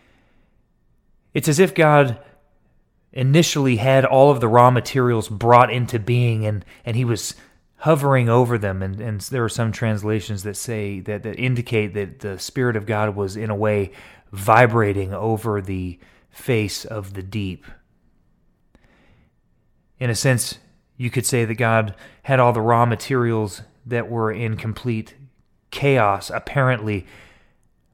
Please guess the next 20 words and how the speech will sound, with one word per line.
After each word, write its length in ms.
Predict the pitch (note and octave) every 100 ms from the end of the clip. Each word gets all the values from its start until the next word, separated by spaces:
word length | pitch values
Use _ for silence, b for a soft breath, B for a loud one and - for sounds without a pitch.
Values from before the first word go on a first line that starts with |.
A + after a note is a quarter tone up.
| _ _ _ _ _ _ -
and 120 | A#2
he 120 | A#2
was 140 | A2 G2+
adding 320 | B2 A#2+ A2+
the 180 | G#2+ A#2
energy 260 | A#2 G2+
required 640 | G2+ G2 - A#2 A2 G#2 -
to 100 | G2
bring 280 | A2+ A2+
them 140 | G#2 G#2
into 160 | G2+
order. 320 | G2+ A#2 A2 G#2
You 100 | G2+
see, 180 | D3+
because 340 | C#3 C3 C3+ - B B B
in 240 | D3 B2+
nature 440 | B2+ C#3+ - C3 A#2+
and 240 | A#2 A2+
in, 560 | A#2 B2 A#2 A#2 G#2+ F2+ b b b b
uh, 280 | - G2 F#2+